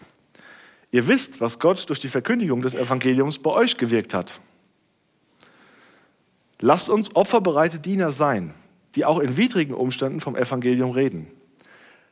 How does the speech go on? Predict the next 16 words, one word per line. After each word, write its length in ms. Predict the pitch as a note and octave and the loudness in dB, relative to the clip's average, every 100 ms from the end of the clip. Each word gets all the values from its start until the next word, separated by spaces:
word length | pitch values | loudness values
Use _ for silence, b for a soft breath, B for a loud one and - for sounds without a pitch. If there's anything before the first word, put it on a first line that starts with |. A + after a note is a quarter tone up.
| b _ | b _
weil 140 | A#2 A#2+ | 2 4
Gott 180 | F3 | 4
es 120 | F3+ C3+ | 2 -2
uns 180 | B2 | -4
anvertraut 580 | - D3 C3 G#2 F2 F2+ | -4 -4 -6 -6 -6 -8
hat. 220 | E2+ - - _ _ _ _ | -12 -16 -20 _ _ _ _
Und 140 | A#2 A2+ | -10 2
lasst 240 | D#3+ F3+ | 2 2
uns 200 | G3 G3 | -4 -4
mit 140 | D#3 - | -6 -2
unserem 360 | E3+ G3 F#3+ | -2 2 2
Leben 280 | D#3+ E3+ E3+ | 4 4 2
bezeugen, 760 | C#3 - F3 F3 A#2+ A2 D#3+ D#3+ _ _ _ _ _ | -2 0 2 2 0 -6 -8 -12 _ _ _ _ _
was 200 | A#2 A#2 | -8 -4
wir 120 | B2+ | -2
reden. 300 | C3+ C3 D#2 | 0 -2 -4